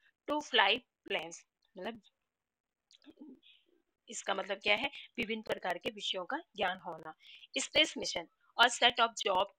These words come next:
to be done in space by a group। स्पेस मिशन मतलब अंतरिक्ष अभियान। आजकल इस समय में क्या है, इस,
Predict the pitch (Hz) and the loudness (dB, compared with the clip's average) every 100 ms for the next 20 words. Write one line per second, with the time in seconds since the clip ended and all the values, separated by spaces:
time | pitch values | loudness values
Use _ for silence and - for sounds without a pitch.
0 | 254 247 254 254 196 170 185 - 240 247 | -8 -8 -6 -4 -4 -4 -6 -8 -12 -12
1 | - - 196 220 - 185 180 196 262 262 | -16 -8 -4 -4 -4 -2 -2 -2 -8 -6
2 | 190 170 - - - - 214 196 - 202 | -6 -6 -8 -20 -20 -20 -8 -8 -8 -8
3 | - 190 196 277 - _ - 208 208 320 | -6 -4 -4 -4 -6 _ -4 -2 0 0
4 | - - - 165 170 165 202 180 - - | 0 0 -4 -6 -6 -6 -2 -2 -2 -4
5 | 214 202 - 196 202 202 202 196 226 277 | -4 -6 -8 -6 -6 -4 -4 -4 -6 -10
6 | _ - - _ 196 - _ 226 220 | _ -20 -20 _ -16 -16 _ -12 -12